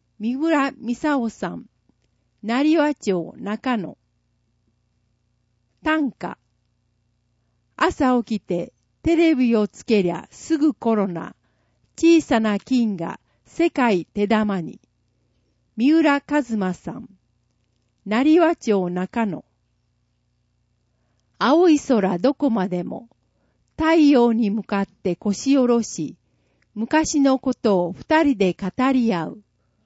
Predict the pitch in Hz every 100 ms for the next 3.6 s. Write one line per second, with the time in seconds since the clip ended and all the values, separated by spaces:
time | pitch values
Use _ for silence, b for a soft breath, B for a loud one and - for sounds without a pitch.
0 | _ _ _ _ - 247 294 349 285 208
1 | 175 _ - 302 294 - 190 - 170 185
2 | - _ _ _ _ _ - 240 311 320
3 | 311 - - 185 175